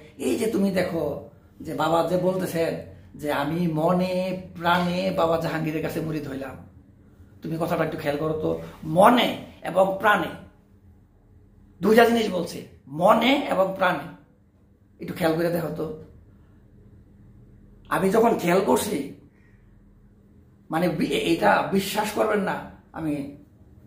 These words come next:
আ-, আ-, আ-, আমার মনে হচ্ছে যে আমার blood, মানে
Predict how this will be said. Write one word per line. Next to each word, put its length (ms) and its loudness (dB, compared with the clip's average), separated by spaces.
আ-, 320 -4
আ-, 340 -2
আ-, 200 -2
আমার 340 4
মনে 120 0
হচ্ছে 180 -4
যে 80 -2
আমার 220 0
blood, 400 2
মানে 180 -8